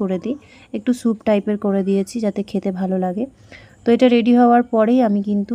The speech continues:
শুভকে নজরটা মানে ঝেড়ে দিয়েছিলাম যে এবার সেগুলো জ্বালিয়ে দেব। তো এতটাই শুভর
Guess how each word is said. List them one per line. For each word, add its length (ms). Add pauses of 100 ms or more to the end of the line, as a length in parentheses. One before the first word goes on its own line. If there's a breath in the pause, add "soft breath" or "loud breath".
(120)
শুভকে 420
নজরটা 380 (580 loud breath)
মানে 160 (140)
ঝেড়ে 280
দিয়েছিলাম 440 (120)
যে 120
এবার 220
সেগুলো 300 (1120)
জ্বালিয়ে 380
দেব। 140 (640 loud breath)
তো 60 (520)
এতটাই 380
শুভর 220